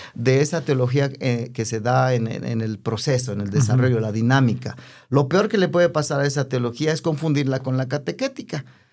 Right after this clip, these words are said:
Speaker 1: Ahí
Speaker 2: Ok.
Speaker 1: es donde entran los estatutos de la iglesia, ¿no? Porque en los
Speaker 2: Ujú.
Speaker 1: estatutos de la iglesia generalmente
Speaker 2: Sí.
Speaker 1: ponemos nuestra posición teológica.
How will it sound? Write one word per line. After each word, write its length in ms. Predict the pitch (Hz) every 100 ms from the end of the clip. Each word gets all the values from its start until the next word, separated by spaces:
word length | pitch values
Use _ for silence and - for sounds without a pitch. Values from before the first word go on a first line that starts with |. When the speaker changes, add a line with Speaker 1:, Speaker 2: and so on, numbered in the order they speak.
| _ _
Speaker 1:
Ahí 180 | 135 139
Speaker 2:
Ok. 60 |
Speaker 1:
es 100 | 135
donde 200 | 127 147
entran 200 | 151 151
los 140 | 135 127
estatutos 560 | 123 110 - 147 147
de 100 | 123
la 80 | 113
iglesia, 420 | 107 127 139 110
¿no? 140 | 104 147
Porque 260 | 127 - 170
en 40 |
los 100 | 113
Speaker 2:
Ujú. 80 | 156
Speaker 1:
estatutos 220 | 127 147
de 100 | 151
la 80 | 143
iglesia 340 | 127 143 147 143
generalmente 760 | 156 143 131 139 147 147 170
Speaker 2:
Sí. 40 | -
Speaker 1:
ponemos 440 | 123 127 139 127 -
nuestra 520 | 139 135 131 131 127
posición 680 | 123 110 123 113 151 160 151
teológica. 800 | 143 127 147 156 131 120 -